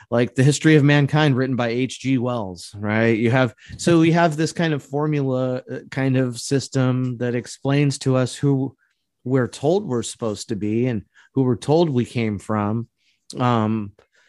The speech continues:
you know, and there's, there's key things that are, are removed and left out, like, kind of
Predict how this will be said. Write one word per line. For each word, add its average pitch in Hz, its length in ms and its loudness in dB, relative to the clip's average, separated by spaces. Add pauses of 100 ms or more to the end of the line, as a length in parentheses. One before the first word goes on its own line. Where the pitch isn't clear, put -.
(380)
you 139 140 4
know, 120 200 2
and 127 180 0
there's, 131 340 -2 (100)
there's 135 220 -2
key 160 280 0
things 143 400 2
that 127 160 2
are, 113 240 0
are 107 240 -4
removed 117 640 0
and 104 240 -2
left 110 260 -4
out, 113 260 0
like, 110 160 -8
kind 120 280 -4
of 110 180 -4